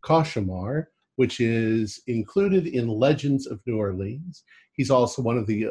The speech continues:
authors of the Call of Cthulhu monograph entitled Toying with Humans, which sounds very interesting.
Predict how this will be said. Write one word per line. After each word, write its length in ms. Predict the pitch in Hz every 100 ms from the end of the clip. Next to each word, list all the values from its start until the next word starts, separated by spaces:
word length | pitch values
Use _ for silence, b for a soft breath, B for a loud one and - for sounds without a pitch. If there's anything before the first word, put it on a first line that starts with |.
| -
authors 580 | 120 131 - 131 123 135
of 120 | 104
the 80 | 104
Call 280 | 117 113
of 80 | 113
Cthulhu 400 | - 101 120 107
monograph 680 | 104 117 117 101 107 113 -
entitled 440 | 101 117 107 101 -
Toying 320 | - 123 123 107
with 140 | 98
Humans, 640 | - 170 123 87 - - _ b b b
which 180 | 127 -
sounds 220 | 131 113
very 280 | 98 117 117
interesting. 560 | 113 - 92 - 87